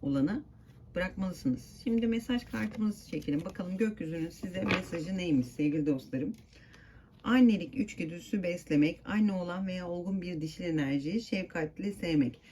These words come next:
Bir, e, böyle şefkatle seveceğiniz birinin hayatınızda ol-, olmasını düşünebilirsiniz. Yani bu çocuğunuz varsa çocuğunuz olabilir. Erkek ya da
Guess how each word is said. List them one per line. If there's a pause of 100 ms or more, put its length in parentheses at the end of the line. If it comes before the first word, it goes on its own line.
(460)
Bir, (340)
e, (280)
böyle
şefkatle
seveceğiniz
birinin
hayatınızda
ol-, (140)
olmasını
düşünebilirsiniz.
Yani
bu (540)
çocuğunuz
varsa
çocuğunuz
olabilir. (380)
Erkek
ya
da